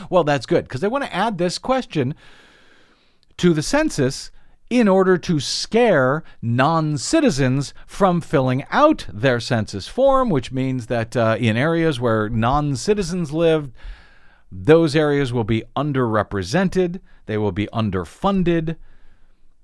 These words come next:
and that's the whole point. Now, the ci-, the, the, the census, uh, the framers of the Constitution wanted to count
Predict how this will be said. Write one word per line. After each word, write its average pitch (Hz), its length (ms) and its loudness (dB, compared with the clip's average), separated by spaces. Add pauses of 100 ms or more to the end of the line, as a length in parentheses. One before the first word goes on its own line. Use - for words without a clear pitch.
(140)
and 147 200 2
that's 139 180 -2
the 113 120 -4
whole 110 180 -2
point. 87 420 -6 (260)
Now, 151 200 -2
the 165 120 0
ci-, - 320 0
the, 190 300 0
the, 170 220 0
the 170 100 0
census, 170 720 0 (1400)
uh, 123 300 2
the 117 100 -2
framers 254 380 4
of 160 60 -2
the 139 40 -6
Constitution 180 640 -2
wanted 180 200 0
to 147 40 -2
count 190 320 -2